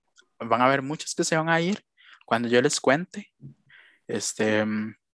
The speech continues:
más si tengo crisis psi-, psicológicas, psiquiátricas, van a haber muchas que se van a ir, em, pero van a venir otras, este, y voy a aprender, a, voy a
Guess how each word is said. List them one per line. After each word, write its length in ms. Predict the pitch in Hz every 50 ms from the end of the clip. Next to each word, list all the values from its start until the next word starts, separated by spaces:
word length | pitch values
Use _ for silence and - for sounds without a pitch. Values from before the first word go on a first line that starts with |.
| _ _ _
más 420 | 120 110 110 113 123 135 - - - -
si 420 | - - - 110 110 107 107 - _ _
tengo 400 | - 107 110 107 107 113 - _
crisis 760 | - - 104 107 131 - - 196 196 - - - - - - -
psi-, 220 | - 156 - _ _
psicológicas, 760 | - - - 131 - 135 131 127 151 160 170 - - 156 -
psiquiátricas, 760 | - - _ - 139 147 - - - - - 175 180 - - - - - - - - - - _
van 100 | 110 117
a 60 | 123
haber 120 | 127 127
muchas 320 | 131 143 160 - 175 160 -
que 80 | -
se 140 | 165 - 123
van 140 | 117 113 120
a 120 | 131 139
ir, 240 | 139 151 196 - - _ _ _ _ _ - - - - - _ - - _
em, 680 | - 107 107 104 104 104 104 104 104 104 104 101 98 - _ _ _ _ _ _ _ _ _ _ _ _ _
pero 760 | - 110 113 110 113 110 110 110 110 110 110 110 110 101 - _
van 240 | _ 120 117 110 117
a 60 | 120
venir 280 | 120 123 120 120 120 131
otras, 640 | 139 151 - - 147 143 147 - - - - _ _ _ _ _ _ _ _ _ _
este, 580 | - - 110 - - - 117 110 110 107 113 - _ _ _ _ - _ _ _ _ _ _ _
y 120 | - -
voy 140 | - 110 107
a 40 | 110
aprender, 360 | - - 131 120 117 117 - -
a, 80 | 131
voy 160 | 123 123 110 113
a 180 | 117 117 -